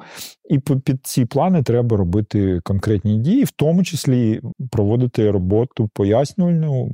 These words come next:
роз'яснювальну, що і як ми робимо з точки зору людей. З точки зору того, що ми казали про школи, так, ми можемо, е, дійти, звісно, якщо це буде п'ять, сім, вісім років, то ми розуміємо, що, е, люди, які зараз в школі, вони цілком, ймовірно, в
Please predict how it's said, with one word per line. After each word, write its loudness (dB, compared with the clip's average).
роз'яснювальну, 0
що 0
і 2
як 0
ми -2
робимо 0
з -20
точки -2
зору 2
людей. 0
З -8
точки -2
зору 2
того, 0
що -2
ми 0
казали 0
про -2
школи, -2
так, -2
ми 2
можемо, 2
е, 2
дійти, 0
звісно, 0
якщо -4
це -2
буде 0
п'ять, 2
сім, 0
вісім 2
років, 0
то -2
ми 4
розуміємо, 2
що, -2
е, 0
люди, 2
які 0
зараз 2
в -10
школі, 0
вони 2
цілком, 0
ймовірно, 2
в -2